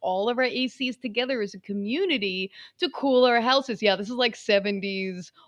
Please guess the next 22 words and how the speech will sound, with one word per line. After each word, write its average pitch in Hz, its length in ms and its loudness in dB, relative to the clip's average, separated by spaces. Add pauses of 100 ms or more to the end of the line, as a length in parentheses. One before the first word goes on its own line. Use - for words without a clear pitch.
old 208 320 2
school, 208 640 2
like, 196 320 2
yeah, 175 280 2
like, 202 280 2
totally 311 400 0
not 233 360 2 (960)
effective 208 920 0 (180)
<laughs> 269 420 2
in 339 160 0
today's 277 460 2
standards. 240 600 0
So 220 280 2 (280)
we 285 180 -2
had 277 180 2
to 254 60 0
basically 247 400 0
do 220 140 -6
the 214 100 -2
whole 214 200 -4
thing 226 320 -4
where 214 340 -2